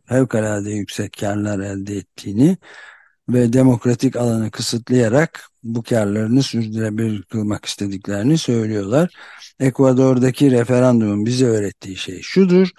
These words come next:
demokratik süreçler güçlü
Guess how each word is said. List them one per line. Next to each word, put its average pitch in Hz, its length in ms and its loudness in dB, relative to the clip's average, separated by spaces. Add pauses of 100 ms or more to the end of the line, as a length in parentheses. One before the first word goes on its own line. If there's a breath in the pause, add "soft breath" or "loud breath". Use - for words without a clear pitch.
(260 loud breath)
demokratik 117 680 0
süreçler 123 720 0 (260)
güçlü 113 580 0